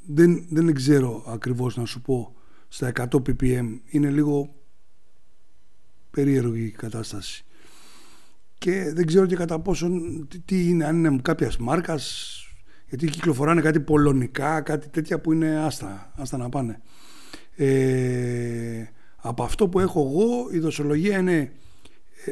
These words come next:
δύο κουταλιές στη σούπα στην ημέρα, τρεις άμα έχεις κάποιο πρόβλημα, ε, και ποτέ, ποτέ πάνω από δεκαπέντε μέρες συνεχόμενα.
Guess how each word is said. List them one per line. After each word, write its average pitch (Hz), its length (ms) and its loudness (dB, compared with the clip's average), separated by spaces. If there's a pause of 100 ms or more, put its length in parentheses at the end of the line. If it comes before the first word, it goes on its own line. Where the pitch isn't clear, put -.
(160)
δύο 170 340 8
κουταλιές 151 600 6
στη - 180 -4
σούπα 131 420 4
στην 120 200 -4
ημέρα, 208 580 0 (580)
τρεις - 640 10 (240)
άμα 143 260 0
έχεις 123 220 -4
κάποιο 127 280 -2
πρόβλημα, 208 680 2 (840)
ε, 143 560 4
και 170 200 4
ποτέ, 214 760 6 (340)
ποτέ 180 340 0
πάνω 190 280 -2
από 180 120 -2
δεκαπέντε 160 420 2
μέρες 170 280 2
συνεχόμενα. 131 720 0